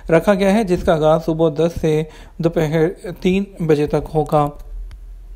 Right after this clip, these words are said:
रमज़ान में मस्जिद नबी के तमाम दरवाजे खोले जाएंगे। सऊदी अरब में मदीना मुनव्वरा में मस्जिद नबी में सिक्योरिटी अमूर के निगरान सऊद अल सादी का कहना है कि माह रमज़ान में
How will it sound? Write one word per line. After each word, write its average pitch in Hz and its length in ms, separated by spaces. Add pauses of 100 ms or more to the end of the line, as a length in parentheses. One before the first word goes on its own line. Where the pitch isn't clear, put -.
(2000)
रमज़ान 170 400
में 190 180
मस्जिद 170 420
नबी 165 220
के 165 240
तमाम 165 440
दरवाजे 147 500
खोले 151 380
जाएंगे। 139 460 (500)
सऊदी 170 180
अरब 185 120
में 190 120
मदीना 170 300
मुनव्वरा 160 340
में 170 140
मस्जिद 151 400
नबी 160 220
में 160 160
सिक्योरिटी 196 440
अमूर 170 220
के 170 120
निगरान 151 360
सऊद 151 260
अल 143 120
सादी 147 340
का 156 120
कहना 151 240
है 160 180
कि 156 120
माह 147 200
रमज़ान 151 420
में 160 220